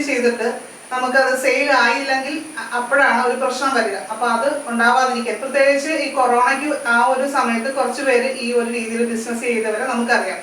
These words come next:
അപ്പൊ അങ്ങനെ ചെയ്തിട്ട് നല്ല രീതിയിൽ മൂവ് ചെയ്ത ഒരു ബിസിനസ് ആയിരുന്നു, നല്ല രീതിയിൽ വരുമാനം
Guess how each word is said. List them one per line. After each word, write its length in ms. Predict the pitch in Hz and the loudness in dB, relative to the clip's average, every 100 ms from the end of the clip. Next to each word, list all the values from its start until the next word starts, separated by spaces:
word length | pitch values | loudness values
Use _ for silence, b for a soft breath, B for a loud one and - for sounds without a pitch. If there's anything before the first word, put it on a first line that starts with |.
| - B B B B - | -14 B B B B -2
അപ്പൊ 140 | 320 285 | 0 2
അങ്ങനെ 240 | 277 302 349 | 0 0 0
ചെയ്തിട്ട് 320 | 294 269 269 285 226 | 0 0 0 0 0
നല്ല 140 | 240 269 | 0 0
രീതിയിൽ 360 | 294 302 339 339 294 | -2 -2 0 0 0
മൂവ് 260 | 269 277 277 | 0 -2 0
ചെയ്ത 180 | 262 269 | 2 2
ഒരു 100 | 240 | 0
ബിസിനസ് 300 | 240 240 240 240 | -2 -4 -2 0
ആയിരുന്നു, 280 | 220 220 233 233 | 0 0 -4 -4
നല്ല 120 | 220 226 | -2 -2
രീതിയിൽ 240 | 240 262 254 | -4 -4 -2
വരുമാനം 440 | 226 226 226 233 | -2 0 -2 -2